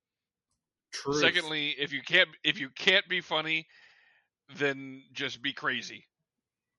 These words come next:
Speaker 2: Like, I mean, you don't have to, like, be physically crazy and all get into an altercation with somebody, but just do things like, you know,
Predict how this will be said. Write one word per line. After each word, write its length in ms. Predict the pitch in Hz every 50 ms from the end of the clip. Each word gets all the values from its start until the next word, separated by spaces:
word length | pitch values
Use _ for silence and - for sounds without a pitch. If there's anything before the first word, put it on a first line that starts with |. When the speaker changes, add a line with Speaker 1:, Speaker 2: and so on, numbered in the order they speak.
| _ _ _ _ _ _ _
Speaker 2:
Like, 180 | 160 139 135 135 - 131
I 80 | 131
mean, 140 | 147 139 139 147
you 80 | 156
don't 160 | 165 175 180 170
have 140 | 190 185
to, 100 | 175 180
like, 180 | 165 160 160 147 143 139 139
be 140 | 131 143 135
physically 480 | 127 - - 180 196 175 175 127 135 139
crazy 440 | - 139 127 127 131 127 135 127
and 140 | 127 127 131 127 -
all 220 | 127 131 139 151
get 200 | 143 127 139 147
into 200 | 143 143 143 139
an 80 | 135 131
altercation 560 | 127 135 127 123 117 - 196 240 254 214 196
with 100 | 175 165
somebody, 400 | - 156 143 135 143 135 147 - - _ _ _ _ _ _ _ _ _ _ _ _ _ _
but 100 | 233 240
just 260 | - 262 285 247 214
do 160 | 196 254 254 226
things 300 | 196 233 214 202 202 208
like, 140 | 196 180 - - - 175
you 80 | 185
know, 100 | 175 180